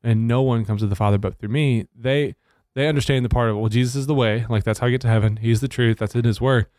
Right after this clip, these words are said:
The life becomes more of a, um, submissive lordship thing.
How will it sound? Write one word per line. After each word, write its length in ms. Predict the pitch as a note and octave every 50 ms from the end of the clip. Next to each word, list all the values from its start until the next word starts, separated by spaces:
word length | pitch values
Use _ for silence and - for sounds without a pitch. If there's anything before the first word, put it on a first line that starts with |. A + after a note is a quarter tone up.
| _ _ _ _ _ _ _ _ _ _
The 100 | - B2
life 480 | A2+ A2 A#2 B2 D#3+ F#3 E3+ C#3+ - - C3
becomes 400 | B2 B2 - C3 B2+ A#2+ G#2+ -
more 360 | A#2+ A#2+ A#2 A#2 A#2 A#2 A#2 - -
of 260 | A#2 A2+ A2+ G#2 - -
a, 580 | A#2+ A2+ G#2+ G#2 G#2 G#2 G2+ G2+ G2+ G#2 G#2 - -
um, 480 | A2 G#2+ G2 F#2+ F#2 F#2 G2 F#2 E2 - _ _ _ _ _ _ _ _ _ _ _ - - -
submissive 540 | - - C#3 C3 A#2 B2 A2 - C3 A2 G2+
lordship 640 | G2+ G2 G#2+ A2+ C3 C#3+ B2+ - - - - - _
thing. 360 | _ G#2+ G2+ F2+ F2 F2 G#2